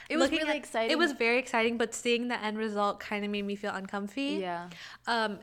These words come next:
Speaker 2: and they kinda used it again, but that's okay.
Speaker 1: Like, it's okay.
Speaker 2: So that's why we don't wanna repost it. Maybe because we're just a little tad bit insecure right
Speaker 1: Or
Speaker 2: now.
Speaker 1: maybe they think we look so good in that picture.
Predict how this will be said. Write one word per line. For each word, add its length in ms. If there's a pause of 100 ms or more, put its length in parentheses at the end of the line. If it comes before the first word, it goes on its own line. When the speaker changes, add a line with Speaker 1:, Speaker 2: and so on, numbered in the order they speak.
(140)
Speaker 2:
and 320
they 120
kinda 280
used 280
it 120
again, 460
but 80
that's 160
okay. 340 (240)
Speaker 1:
Like, 160
it's 160
okay. 480
Speaker 2:
So 140
that's 240
why 160
we 140
don't 120
wanna 200
repost 500
it. 140
Maybe 260
because 300
we're 100
just 180
a 60
little 440
tad 340
bit 160
insecure 440
right 140
Speaker 1:
Or 60
Speaker 2:
now. 60
Speaker 1:
maybe 200
they 100
think 220
we 100
look 140
so 180
good 140
in 80
that 160
picture. 480